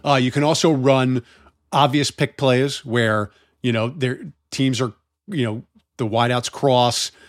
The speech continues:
and one just happens to bump into the other guy. Whoops, whoopsie daisy. And that's, that's always been, been there. But also you can throw guys open. And you'll notice this if you, if you watch any of the Q B school,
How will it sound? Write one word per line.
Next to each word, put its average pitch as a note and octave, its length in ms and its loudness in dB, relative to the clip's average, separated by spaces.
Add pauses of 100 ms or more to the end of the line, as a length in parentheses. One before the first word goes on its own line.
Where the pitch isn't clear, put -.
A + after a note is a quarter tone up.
(240)
and B2 200 -2
one C#3 220 0
just D3+ 180 -4
happens D3+ 420 0
to E3+ 80 2
bump E3 200 0
into D#3+ 160 -4
the E3+ 140 2
other F#3+ 180 4
guy. C3 400 4
Whoops, C3+ 640 -2
whoopsie A3 300 0
daisy. C3+ 540 2
And C3 160 0
that's, E3 200 0
that's - 200 -4
always A#2+ 240 0
been, G#2 320 -6 (460)
been A#2+ 140 -2
there. G#2+ 200 0
But D3 120 -2
also G#3+ 280 0
you G3+ 180 0
can C#3+ 180 -2
throw A#2 440 -2
guys E3 320 4
open. G#3+ 420 -2 (160)
And C3 420 -2
you'll E3 160 -2
notice E3 280 -2
this C#3 180 -2
if C3+ 160 -6
you, A#2 320 -2 (400)
if A2+ 120 -6
you B2 80 0
watch B2 200 0
any D3 120 2
of B2 40 0
the A2+ 60 -2
Q C3 300 -2
B A#2 180 -2
school, A2 600 -4